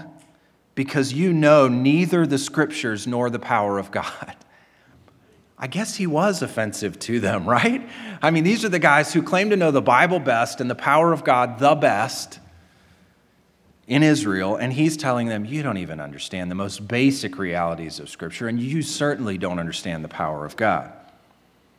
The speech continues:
So they are looking for a way to destroy him. They want him out of the picture.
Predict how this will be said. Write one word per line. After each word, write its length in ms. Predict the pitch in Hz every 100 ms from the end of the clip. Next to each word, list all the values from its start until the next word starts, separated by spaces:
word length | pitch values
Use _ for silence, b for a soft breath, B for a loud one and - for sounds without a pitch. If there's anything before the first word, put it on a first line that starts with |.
| _ _ _
So 480 | - 180 139 120 151
they 240 | 143 165
are 400 | 143 - 131 131
looking 400 | 117 139 139 123
for 240 | 113 110 101
a 80 |
way 240 | 95 90 92
to 140 | -
destroy 640 | 101 98 - - 123 117 90
him. 240 | 80 69 - b b b b
They 100 | 127
want 240 | 127 110
him 180 | 95 98
out 140 | 92
of 80 | 87
the 60 | 85
picture. 500 | - 135 - -